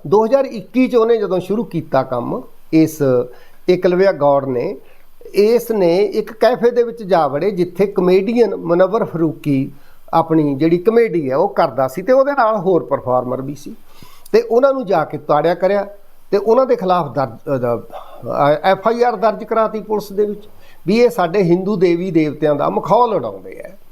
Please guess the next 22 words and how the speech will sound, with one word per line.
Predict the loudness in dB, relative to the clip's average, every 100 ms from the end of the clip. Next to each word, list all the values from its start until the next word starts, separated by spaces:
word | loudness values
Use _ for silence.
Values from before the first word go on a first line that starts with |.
| -20 -20 -20 -20 -2
ਤੇ | -2 2
ਇਹ | 2
ਉਹ, | 4 2 -4 -12 -14 -2
ਉਸ | 0 2
ਤੋਂ | 2 2
ਬਾਅਦ | 2 2
ਉਹਨੂੰ | 0 0
ਉੱਥੇ | 0 -2 0
ਜਾਣ | 2 2
ਨਹੀਂ | 0
ਦਿੱਤਾ। | -6 -8 -10 -18 -20 -20 -20 -20 -8 0
ਤੇ | 2 4
ਬਹੁਤ | 2 4 4 4
ਸਾਰੇ | 2 0
ਜਿਹੜੇ | 0 -2 0
ਕਾਮੇਡੀਅਨ, | 2 2 2 2 0 0 -10 -20 -10 -4
ਇਹ |
ਤਾਂ | 0
ਚਲੋ | 2 4 2
ਮੁਸਲਿਮ | 0 -2 0 0
ਕਾਮੇਡੀਅਨ | 2 0 0 0 0
ਹੈ, | -2 -8